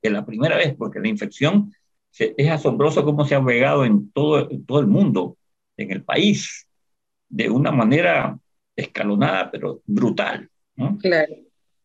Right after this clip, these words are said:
Speaker 1: Pero, eh, los, los recién nacidos no tienen muchos síntomas, ellos se adaptan fácilmente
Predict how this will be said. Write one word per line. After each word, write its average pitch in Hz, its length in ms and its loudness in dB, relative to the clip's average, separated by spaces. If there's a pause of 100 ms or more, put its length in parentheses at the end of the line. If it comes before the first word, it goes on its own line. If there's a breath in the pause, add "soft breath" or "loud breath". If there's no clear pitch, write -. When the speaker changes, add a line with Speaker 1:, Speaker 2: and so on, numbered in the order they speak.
(280)
Speaker 1:
Pero, 180 460 4
eh, 175 180 0
los, 170 260 2
los 170 200 2
recién 226 260 0
nacidos 240 400 2
no 214 220 2
tienen 107 480 2
muchos 107 300 -2
síntomas, 107 480 2
ellos 196 160 2
se 160 100 0
adaptan 147 480 0
fácilmente 127 880 0